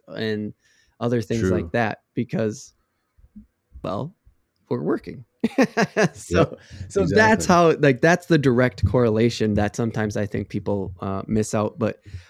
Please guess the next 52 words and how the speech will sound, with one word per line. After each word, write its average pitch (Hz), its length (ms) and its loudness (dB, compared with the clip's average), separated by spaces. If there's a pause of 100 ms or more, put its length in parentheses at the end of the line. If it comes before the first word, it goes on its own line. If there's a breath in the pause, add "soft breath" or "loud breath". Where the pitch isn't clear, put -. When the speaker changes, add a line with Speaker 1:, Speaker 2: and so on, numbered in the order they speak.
Speaker 1:
by 143 140 4
no 190 260 6
Speaker 2:
Right. 185 80 2
Speaker 1:
means 147 500 0 (460)
am 123 160 2
I 117 100 4
trying 123 340 0
to, 117 240 0
uh, 107 180 0
beg 117 320 0
and 104 100 -2
ask 107 320 -4
for 117 120 -8
money, 110 440 -2 (460)
uh, 104 300 -6
because 117 340 -4
if 110 160 -4
you 123 160 2
can't 139 340 2 (100)
afford 131 400 0
to 120 60 -4
throw 127 200 2
a 117 40 0
couple 120 240 -2
dollars 120 340 0
our 120 120 -2
way, 120 220 0
but 110 180 -8
you 110 140 -2
enjoy 120 340 0
it 120 60 0
enough 113 340 -4
to 185 220 0
throw 160 240 2
a 143 40 2
couple 139 240 -2
dollars 131 320 0
our 127 120 -2
way, 127 180 2 (240 soft breath)
I'd 117 220 0
just 123 160 -2
like 117 160 0
to 120 80 -2
hear 113 200 2
ideas 107 540 0
of, 104 340 -8
um, 98 280 -8
how 113 180 -4
you 107 220 -2
would 107 200 -4
like 104 200 -6
to, 104 120 -10